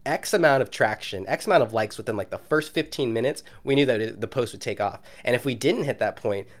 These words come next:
the, there was almost no chance of that post taking off. And so we would delete it and try again and try a new hook or try a different format or, you know, something like that. So I'm, if, if, you know, if you wanna keep it up, keep it up. But I'm, I'm also a,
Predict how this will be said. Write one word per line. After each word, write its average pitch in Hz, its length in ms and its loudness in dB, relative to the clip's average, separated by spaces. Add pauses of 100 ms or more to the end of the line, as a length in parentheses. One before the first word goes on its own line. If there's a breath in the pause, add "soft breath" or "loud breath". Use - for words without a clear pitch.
the, 110 220 -4
there 127 120 -2
was 139 120 4
almost 139 240 2
no 113 240 2
chance 107 300 -4
of 104 80 -10
that 98 140 -2
post 107 200 -8
taking 101 220 -6
off. 104 120 0
And 110 80 -4
so 135 80 2
we 170 160 2
would 359 140 2
delete 117 360 -2
it 101 100 -2
and 101 120 -8
try 135 240 6
again 120 320 4
and 92 100 -14
try 147 180 4
a 120 60 2
new 123 160 2
hook 139 320 0
or 98 60 -8
try 139 200 4
a 127 40 6
different 117 340 -6
format 120 400 0
or, - 120 -12 (260 soft breath)
you 120 100 -4
know, 104 80 -2 (220 soft breath)
something 165 260 4
like 113 120 2
that. 127 180 2
So 110 180 -2 (380 loud breath)
I'm, 214 380 2 (760)
if, 165 420 -6
if, - 180 -8 (360)
you 147 120 -2
know, 101 100 -2
if 110 140 -6
you 175 80 -4
wanna 233 220 4
keep - 260 -8
it 104 80 0
up, 104 260 -4
keep - 240 -8
it 90 80 -2
up. 135 200 -2
But 110 180 -2
I'm, 147 320 2
I'm 139 200 -2
also 104 500 -2
a, 98 180 -6